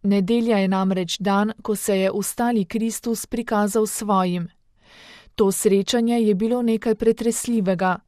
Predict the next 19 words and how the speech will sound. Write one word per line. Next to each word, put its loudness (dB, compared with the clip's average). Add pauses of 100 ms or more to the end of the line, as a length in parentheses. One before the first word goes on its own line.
(120)
svet -2
se 2
je 6
spremenil. 0 (960)
Ta, 2
ki -6
je 2
bil 0
mrtev, 2 (120)
je 4
živel 0
življenje, 2 (120)
ki -4
ni -2
bilo 0
več -2
ogroženo 2
s -8
smrtjo. -2